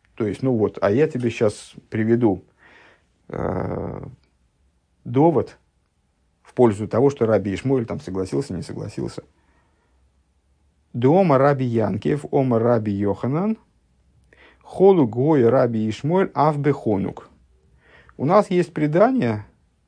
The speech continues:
кстати говоря, от того же самого Раби Йоханана, только не через Раба Барбархана, а через Ра-, Раби Янкева.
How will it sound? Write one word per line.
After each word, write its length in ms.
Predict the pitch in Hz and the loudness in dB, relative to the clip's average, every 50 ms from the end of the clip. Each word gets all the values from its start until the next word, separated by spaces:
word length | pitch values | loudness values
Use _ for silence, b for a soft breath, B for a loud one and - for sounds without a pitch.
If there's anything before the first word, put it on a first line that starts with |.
| _ _ | _ _
кстати 260 | - - 127 110 - 95 | -2 0 0 0 0 -2
говоря, 280 | 95 101 98 98 101 98 | -2 0 2 2 2 0
от 80 | 95 | 0
того 220 | - 110 120 120 101 | -2 -2 -2 -2 -4
же 60 | 95 | -4
самого 340 | - 110 104 101 92 98 98 | -6 -6 -6 -4 -4 -2 -2
Раби 240 | 98 95 95 101 | -2 -2 -2 0
Йоханана, 400 | 110 165 180 - 151 139 127 120 | -2 -2 -2 0 -2 -2 -2 -4
только 320 | 113 - 113 104 101 - 101 | -4 -4 -4 -4 -2 -2 -4
не 200 | 101 101 101 95 | -4 -4 -6 -6
через 360 | - - 98 87 90 87 - | -6 -8 -8 -6 -6 -6 -2
Раба 260 | 101 131 156 160 156 | 0 0 2 2 0
Барбархана, 880 | 147 135 131 123 113 123 113 110 - 120 110 107 107 104 104 110 - - | 0 2 2 2 2 0 -4 -2 -4 -4 -4 -2 -2 -4 -6 -8 -10 -6
а 160 | - 107 107 | -4 -4 -4
через 340 | - - - 95 95 95 92 | -4 -6 -6 -6 -6 -6 -6
Ра-, 300 | - 104 101 - - - | -6 -6 -4 -4 -4 -2
Раби 220 | 101 95 92 98 | -2 -2 -2 -4
Янкева. 480 | 95 95 90 82 82 - 82 85 - | -6 -6 -6 -8 -8 -8 -8 -8 -8